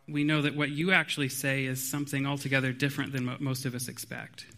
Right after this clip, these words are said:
We know that believing in you is to make a series of miraculous discoveries, that one, you've put us on the spot, that you've asked us a question that demands a response, not the other way around.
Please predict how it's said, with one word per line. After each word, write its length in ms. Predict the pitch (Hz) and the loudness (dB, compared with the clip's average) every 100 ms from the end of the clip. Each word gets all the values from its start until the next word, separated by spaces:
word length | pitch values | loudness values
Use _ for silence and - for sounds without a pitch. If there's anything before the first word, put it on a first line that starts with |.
| - _ _ _ _ _ _ _ _ - | -20 _ _ _ _ _ _ _ _ -6
We 100 | 151 | 2
know 120 | 147 147 | 4 4
that 100 | 143 | 2
believing 440 | 139 147 143 135 | 4 4 4 2
in 240 | 135 135 135 | 2 0 0
you 200 | 139 139 | 2 4
is 140 | 131 | 2
to 140 | 135 135 | 0 0
make 260 | 135 135 | 2 2
a 180 | 131 123 - - - - _ _ _ _ - | 0 0 -4 -16 -20 -20 _ _ _ _ -8
series 480 | - 175 185 160 143 | 4 8 8 8 6
of 140 | 139 | 4
miraculous 580 | 135 135 139 139 139 131 | 4 4 2 2 -4 -2
discoveries, 680 | - - 135 127 131 123 - | -4 -4 -2 -2 -2 -4 -4
that 140 | 123 - - - | -8 -8 -20 -4
one, 240 | 147 160 | 2 6
you've 180 | 151 143 | 6 4
put 160 | - 165 | 2 2
us 160 | 156 | 2
on 140 | 151 139 | 2 2
the 60 | 135 | 0
spot, 500 | - 139 202 - - - - _ _ _ _ | 2 2 2 -2 -16 -20 -20 _ _ _ _
that 100 | - | -6
you've 160 | 147 147 | 0 2
asked 280 | 143 151 151 | 2 2 0
us 160 | 139 | 0
a 60 | 131 | -2
question 640 | - 156 156 - 143 135 | 0 0 0 0 2 2
that 320 | 131 131 - | 2 0 -2
demands 340 | 135 131 143 143 | 0 2 2 2
a 60 | |
response, 680 | 147 143 190 156 104 - - - - _ _ _ _ _ _ _ _ _ - - - - | 0 0 2 2 0 -8 -10 -12 -20 _ _ _ _ _ _ _ _ _ -20 -20 -14 0
not 180 | 139 139 | 0 2
the 80 | 139 | 0
other 160 | 135 | 0
way 120 | 131 | -2
around. 420 | 127 123 127 156 | -2 -4 -8 -12